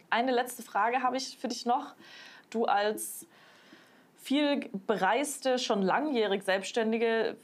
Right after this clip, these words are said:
schon digitale Nomadin, bevor es den Begriff wahrscheinlich tatsächlich wirklich gab. Was, was wär so ein Lifehack? Was wär, was wär so die Sache, die du jemandem mitgeben würdest,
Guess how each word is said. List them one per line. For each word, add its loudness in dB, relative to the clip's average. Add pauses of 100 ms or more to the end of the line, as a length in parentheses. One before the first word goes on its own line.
(160)
schon 0 (300)
digitale 0
Nomadin, 2
bevor -2
es -6
den -10
Begriff -4
wahrscheinlich 0
tatsächlich -6
wirklich -8
gab. 0 (760)
Was, -4 (200)
was -2
wär 2
so 0
ein 0
Lifehack? 0 (160)
Was -6
wär, 2 (120)
was -4
wär 0
so -8
die -6
Sache, 0
die -4
du -2
jemandem -2
mitgeben -2
würdest, -4